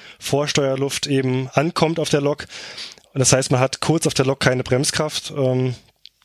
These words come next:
und, äh, deswegen möchte man immer, dass es, dass sich das quasi das Verhältnis, dass das gleichmäßig ist, auf Bahnsteige, zumindest zum Schluss oder, ähm, jetzt gerade vor allem wichtig auf haltzeigende Signale oder auf Gleisabschlüsse sowieso,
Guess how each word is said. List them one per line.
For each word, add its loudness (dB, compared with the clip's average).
und, 2
äh, 2
deswegen 2
möchte 2
man 2
immer, 2
dass 0
es, 2
dass 2
sich 4
das 2
quasi -2
das 0
Verhältnis, 0
dass 0
das 2
gleichmäßig 0
ist, -2
auf -4
Bahnsteige, 0
zumindest 0
zum 0
Schluss 2
oder, -2
ähm, -2
jetzt -2
gerade 0
vor -2
allem -2
wichtig 0
auf -2
haltzeigende 0
Signale 0
oder 0
auf -4
Gleisabschlüsse 2
sowieso, 0